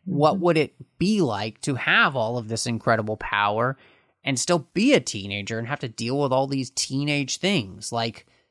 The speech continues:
Speaker 1: growing up and, you know, uh, w-, trying to figure out who you are and then thrusting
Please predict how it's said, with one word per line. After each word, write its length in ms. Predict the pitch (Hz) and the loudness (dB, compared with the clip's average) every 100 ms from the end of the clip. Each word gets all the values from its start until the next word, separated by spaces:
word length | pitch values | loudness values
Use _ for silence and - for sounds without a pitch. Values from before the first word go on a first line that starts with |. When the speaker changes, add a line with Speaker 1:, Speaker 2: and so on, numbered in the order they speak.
| _ _ _ | _ _ _
Speaker 1:
growing 420 | - 123 127 160 180 | -4 0 2 4 4
up 360 | 170 - - - | 4 0 -18 -8
and, 600 | - 147 123 120 117 117 - | 0 0 0 -4 -6 -8 -8
you 120 | 160 | -6
know, 280 | 139 120 120 | -4 -4 -4
uh, 280 | 117 139 131 | -2 0 0
w-, 180 | 131 143 - - - - | -2 -10 -14 -20 -20 -4
trying 240 | 151 135 | 0 2
to 60 | 147 | 2
figure 280 | - 156 165 | 2 6 6
out 160 | 160 | 6
who 140 | 143 180 | 6 4
you 240 | 170 156 | 6 6
are 440 | 170 180 110 110 - - - | 8 10 8 6 0 -10 -4
and 160 | 135 135 | 0 2
then 280 | 147 139 | 2 0
thrusting 880 | 127 - 147 165 - 165 156 147 139 | -4 -2 2 2 2 2 2 0 -2